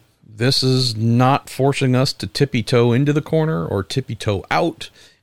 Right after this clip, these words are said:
and be worried about this thing rotating on us, um, like before." Hey, I've got a, uh, an IndyCar, prospective Indy five hundred driver calling. I'm gonna have to send that person, uh,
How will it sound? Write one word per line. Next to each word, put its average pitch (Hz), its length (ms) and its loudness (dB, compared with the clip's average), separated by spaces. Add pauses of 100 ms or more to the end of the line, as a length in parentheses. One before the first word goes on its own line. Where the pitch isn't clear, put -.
(120)
and 127 640 4
be 120 160 2
worried 127 360 4
about 123 240 2
this - 180 -2
thing 123 220 2
rotating 120 500 2
on 101 180 2
us, - 360 0
um, 113 640 2
like 127 320 0
before." 185 540 2 (340)
Hey, 302 260 -2
I've - 160 -10
got 160 280 -2
a, 143 260 2
uh, 143 280 2
an 151 180 -2
IndyCar, 104 600 0 (100)
prospective 143 520 -2
Indy 151 140 0
five - 200 -2
hundred 139 180 -2
driver 76 260 -6
calling. - 380 -4 (380)
I'm - 80 -16
gonna 95 160 -4
have 85 240 -4
to - 80 -12
send 90 300 -4
that - 160 -6
person, 95 680 -4
uh, 98 400 0